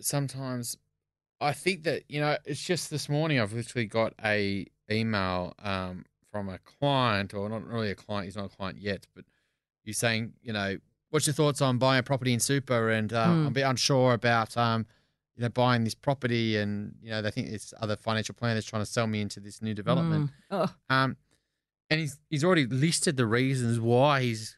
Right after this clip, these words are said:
Speaker 1: feeling nervous,
Speaker 2: Mm.
Speaker 1: but I could already
Speaker 2: He's
Speaker 1: sense
Speaker 2: still
Speaker 1: he's,
Speaker 2: thinking about
Speaker 1: he's
Speaker 2: it.
Speaker 1: already made the decision.
Speaker 2: Mm.
Speaker 1: He's buying it, and he's asking me to validate
Speaker 2: Yeah.
Speaker 1: the decision. And I'm like,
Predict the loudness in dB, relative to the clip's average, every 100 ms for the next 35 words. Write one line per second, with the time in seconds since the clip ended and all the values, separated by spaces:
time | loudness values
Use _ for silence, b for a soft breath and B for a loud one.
0 | -10 0 2 4 2 -2 -8 _ -2 2
1 | 4 2 2 2 2 2 -2 -4 0 0
2 | 2 2 2 0 0 2 2 4 4 4
3 | 2 4 4 4 4 4 2 -2 0 2
4 | 2 2 2 0 0 0 -2 -6 _ _
5 | _ -6 -2 2 2 0 0 -2 0 0
6 | 0 -2 -2 -2 -4 -8 _ _ -2 2
7 | 4 4 2 2 -2 -4 b b b _
8 | _ -2 0 2 2 0